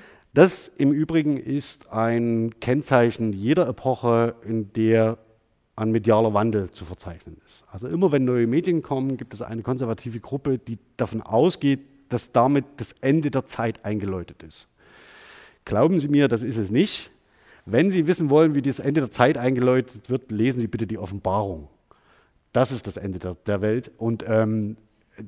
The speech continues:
davor sollten Sie sich auch fürchten. <laughs> Also wenn das wirklich mal so passieren sollte, sollte man, das, davor kann man Angst haben. Aber wenn neue Medien eingeführt werden, sollten Sie sich entspannt zurücklehnen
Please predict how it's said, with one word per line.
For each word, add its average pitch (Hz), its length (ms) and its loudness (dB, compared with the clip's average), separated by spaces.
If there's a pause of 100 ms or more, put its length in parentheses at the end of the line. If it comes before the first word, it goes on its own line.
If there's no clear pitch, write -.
(120)
davor 139 340 4
sollten 135 280 2
Sie 127 80 -6
sich 135 120 -2
auch 123 120 0
fürchten. 156 580 6 (280)
<laughs> - 640 -10
Also 117 220 -2
wenn 110 120 -2
das 110 140 -8
wirklich 147 280 -2
mal 110 160 -2
so 113 100 -4
passieren 135 380 0
sollte, 135 240 -4
sollte 117 240 -2
man, 110 240 -4 (340)
das, - 380 -6
davor 180 320 0
kann 147 140 2
man 139 120 -4
Angst 120 240 -4
haben. 92 280 -8 (680)
Aber 143 540 8
wenn 151 320 6
neue 151 220 10
Medien 175 280 6
eingeführt 147 540 2
werden, 127 320 6 (400)
sollten 135 420 2
Sie 123 120 -2
sich 123 260 -4
entspannt 131 460 0
zurücklehnen 131 680 2